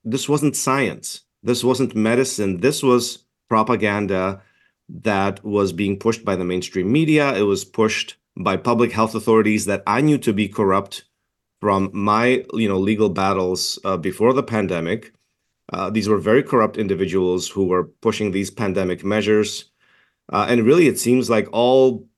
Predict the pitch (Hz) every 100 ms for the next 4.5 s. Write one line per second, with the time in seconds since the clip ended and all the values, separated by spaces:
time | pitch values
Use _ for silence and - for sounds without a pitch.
0 | _ - 127 123 127 120 110 117 127 127
1 | 110 107 107 110 113 117 104 - 104 110
2 | 104 - 107 104 98 101 95 123 110 87
3 | 90 98 _ _ _ _ - 117 107 101
4 | - 120 123 - -